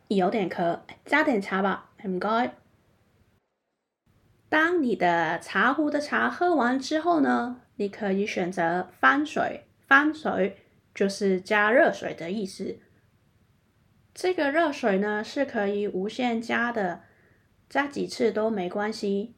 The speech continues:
但是茶叶呢，是不会额外再加给你的哦，加给你的只有热开水。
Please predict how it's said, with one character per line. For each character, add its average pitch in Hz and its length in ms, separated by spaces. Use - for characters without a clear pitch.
但 302 180
是 330 240
茶 185 460
叶 294 220
呢， 247 300
是 285 220
不 196 300
会 247 160
额 208 240
外 262 160
再 277 160
加 277 240
给 233 160
你 214 160
的 185 160
哦， 190 360
加 330 200
给 330 160
你 196 140
的 175 200
只 175 220
有 190 420
热 254 220
开 262 260
水。 - 380